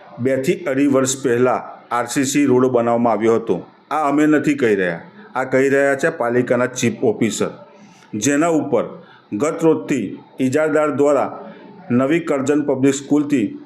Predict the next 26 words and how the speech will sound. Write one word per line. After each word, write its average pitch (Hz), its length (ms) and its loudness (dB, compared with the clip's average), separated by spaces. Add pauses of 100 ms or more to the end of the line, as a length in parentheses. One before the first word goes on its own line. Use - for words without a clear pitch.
(220)
શિવશક્તિ 160 640 0
સોસાયટી 135 500 0
તરફના 139 520 2
બંને 127 360 2
બાજુના 127 460 2
રોડ 120 260 4
ઉપર 117 360 -2 (420)
લીફાફોફી 139 640 0
કરવામાં 123 440 2
આવી 110 180 2
રહી 104 180 2
છે. 98 400 -4 (360)
થોડા 160 200 2
સમય 156 360 2
પહેલા 131 520 2 (280)
લાખો 127 380 0
રૂપિયાના 147 360 2
ખર્ચે 139 420 -2
બનેલ 135 500 0 (360)
રોડ 143 280 2
ઉપર 123 260 2 (380)
કપચીઓ 170 380 -2
દેખાઈ 147 380 2
રહી 135 260 2
હતી 127 360 -2 (340)
અને 139 260 0